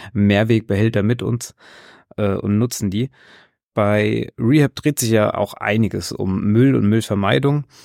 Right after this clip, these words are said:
Ähm, wir haben einige Projekte, einige davon, äh, Zero Waste, einmal ohne Bitte, Mehrweg-Muck, Kleidertauschparty oder Schnibbelparty. Wie schon gesagt, vielleicht kennen einige von euch, äh, die schon aus anderen Podcast-Folgen oder waren vielleicht sogar schon mal bei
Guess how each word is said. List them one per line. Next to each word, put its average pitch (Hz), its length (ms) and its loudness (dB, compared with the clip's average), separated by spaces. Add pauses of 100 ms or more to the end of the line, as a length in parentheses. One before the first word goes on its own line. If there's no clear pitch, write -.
(340)
Ähm, 101 640 -2
wir 90 240 -6
haben 104 240 0
einige 110 300 0
Projekte, 123 540 0
einige 104 240 0
davon, 107 580 -2
äh, 104 520 -2
Zero 98 400 0
Waste, 123 480 0 (100)
einmal 101 340 -2
ohne 123 240 6
Bitte, 110 540 0
Mehrweg-Muck, 107 880 0
Kleidertauschparty 104 800 0
oder 95 140 0
Schnibbelparty. 113 720 0 (380)
Wie 113 260 -8
schon 95 180 -2
gesagt, 98 320 -2
vielleicht 90 260 -4
kennen 117 400 2 (220)
einige 123 340 0
von 123 140 -6
euch, 127 300 -4
äh, 123 360 0
die 123 120 -4
schon 113 140 0
aus 98 120 0
anderen 110 260 2
Podcast-Folgen 131 720 -2
oder 95 580 -2
waren 92 140 0
vielleicht 95 260 -2
sogar 104 160 0
schon 101 140 0
mal 98 100 0
bei 95 300 -2